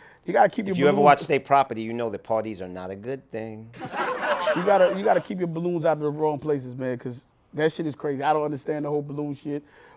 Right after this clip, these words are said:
Speaker 1: But President Biden felt the need to come out and talk about it and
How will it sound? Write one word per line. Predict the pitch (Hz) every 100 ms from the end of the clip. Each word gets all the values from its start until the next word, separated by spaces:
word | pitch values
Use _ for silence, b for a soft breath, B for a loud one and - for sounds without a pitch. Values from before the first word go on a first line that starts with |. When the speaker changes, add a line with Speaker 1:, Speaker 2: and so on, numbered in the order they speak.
| -
Speaker 1:
But | 175 170 - b b
President | 214 196 196 180
Biden | 190 196 190 190 -
felt | - 196 185
the | 190
need | 185 190 180
to |
come | 165 196 185
out | 185 175
and | 165
talk | - 190 180
about | 175 185 180
it | 180 175
and | 160